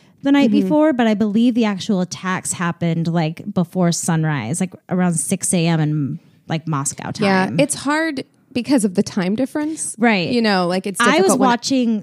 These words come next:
Speaker 2: I
Speaker 1: stuff
Speaker 2: got the
Speaker 1: like
Speaker 2: information.
Speaker 1: dinner time last night was
Speaker 2: Mm-hmm.
Speaker 1: when I was seeing everything go down.
Speaker 2: Mm-hmm. Uh, so they have fully gone in at this point.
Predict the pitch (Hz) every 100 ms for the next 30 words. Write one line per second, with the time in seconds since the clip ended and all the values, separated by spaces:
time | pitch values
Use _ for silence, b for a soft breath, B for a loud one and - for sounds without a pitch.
0 | - 208 214 190 240 208 185 170 170 -
1 | 165 165 254 240 175 185 156 160 - -
2 | 139 127 - 185 214 196 175 165 - 170
3 | 165 165 - 156 151 156 151 156 143 143
4 | - - 208 202 175 196 B B B B
5 | B - 202 190 180 - 220 - 233 208
6 | 202 180 - 190 214 214 220 214 - 175
7 | 208 190 190 190 175 - - 226 226 247
8 | 208 208 190 175 170 175 175 - 175 -
9 | - 165 165 156